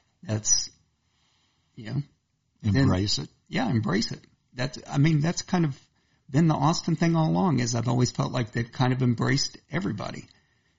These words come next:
Speaker 1: you know, maybe too nicely. <laughs> You know, funny thing was, uh, one time I was in Hawaii. I'd just come back from Australia.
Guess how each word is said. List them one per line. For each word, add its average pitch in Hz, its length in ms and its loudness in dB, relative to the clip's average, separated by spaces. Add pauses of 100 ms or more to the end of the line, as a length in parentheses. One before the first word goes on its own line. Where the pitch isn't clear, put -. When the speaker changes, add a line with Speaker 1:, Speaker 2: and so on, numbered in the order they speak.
(160)
Speaker 1:
you - 120 -18
know, 127 240 -2 (260)
maybe 131 400 -4 (420)
too 208 140 2
nicely. - 680 -4
<laughs> - 60 -2 (2250)
You 170 140 2
know, 143 220 2 (680)
funny 131 180 0
thing 127 240 0
was, 120 260 -2
uh, - 160 -8 (100)
one 123 220 -4
time 117 200 0
I 110 60 -2
was 113 140 -2
in 123 260 -6
Hawaii. 113 540 -2 (1200)
I'd 127 160 2
just - 200 0
come 139 140 4
back 113 180 0
from 113 160 -2
Australia. - 580 -6